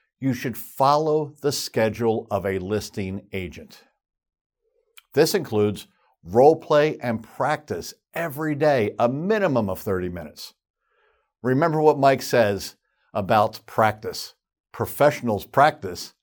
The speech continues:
amateurs don't. Prospecting or lead generation time,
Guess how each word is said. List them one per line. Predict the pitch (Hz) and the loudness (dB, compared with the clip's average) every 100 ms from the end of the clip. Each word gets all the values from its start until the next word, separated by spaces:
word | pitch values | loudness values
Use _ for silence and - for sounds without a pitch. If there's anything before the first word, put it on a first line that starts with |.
| _ _ - | _ _ -4
amateurs | 107 101 98 101 87 - | -2 -2 -6 -6 -6 -6
don't. | 101 82 - - _ _ _ _ _ _ _ _ _ _ _ _ _ | -6 -6 -14 -20 _ _ _ _ _ _ _ _ _ _ _ _ _
Prospecting | - - 139 156 - - 123 123 95 85 - | -10 2 4 4 0 0 0 0 -12 -12 -8
or | 110 113 | -2 -2
lead | 113 131 127 | -2 -4 -4
generation | - 127 117 120 151 165 131 | -2 -2 0 0 0 -2 -6
time, | - 85 69 | -4 -6 -8